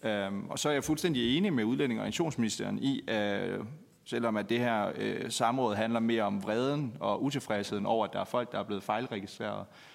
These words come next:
øh, så har jeg da også medfølelse og ondt af de mennesker, der pludselig opdager og får meddelt i deres e-boks, at de faktisk slet ikke er danske statsborgere alligevel.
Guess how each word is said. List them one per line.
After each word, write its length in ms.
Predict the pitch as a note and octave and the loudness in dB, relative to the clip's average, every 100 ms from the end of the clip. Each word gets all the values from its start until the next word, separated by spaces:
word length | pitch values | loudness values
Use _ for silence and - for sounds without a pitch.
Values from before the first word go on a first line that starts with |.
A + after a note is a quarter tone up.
| - G#2+ | -6 0
øh, 260 | G#2+ G2+ | 2 2
så 200 | - C#3 | 4 4
har 100 | C3+ | 4
jeg 140 | B2 C3+ | 4 4
da 60 | |
også 400 | C3 B2 F3 D3 G#2 | 6 6 4 -2 -2
medfølelse 720 | B2 C3 E3 D3+ G#2+ F#2+ G#2+ - | 2 2 2 0 0 -2 -6 -4
og 160 | G2+ | 0
ondt 180 | C#3+ - | 0 0
af 100 | A#2 | -2
de 100 | A#2 | 0
mennesker, 380 | C3 A#2+ C#3 B2+ | 0 0 -2 -2
der 120 | A2 | -2
pludselig 340 | G#2+ D#3+ D#3 - | 2 0 2 0
opdager 520 | D3 - B2 G#2 F#2+ - - - | 0 0 -2 0 -4 -10 -16 -2
og 140 | A#2 | 0
får 120 | - | 2
meddelt 440 | A#2+ B2+ D3+ C#3 G2+ | 2 2 2 0 0
i 80 | G#2 | 0
deres 200 | A2+ A2 | 0 2
e-boks, 500 | D3 - A2+ - - - - | 0 2 0 -2 -14 -16 -6
at 100 | A2+ | 0
de 80 | C#3 | 2
faktisk 260 | C#3 C3+ C3 | 2 0 2
slet 120 | D3 | 0
ikke 180 | D#3 - - | 0 -4 -4
er 40 | |
danske 320 | B2 B2 - | -2 -2 -4
statsborgere 680 | C#3+ D3 C3 - A#2 A#2+ A#2+ A#2+ - | -4 -2 -2 -2 -4 -2 -6 -10 -6
alligevel. 400 | C3 C#3 F3+ B2+ | -4 -2 -2 -6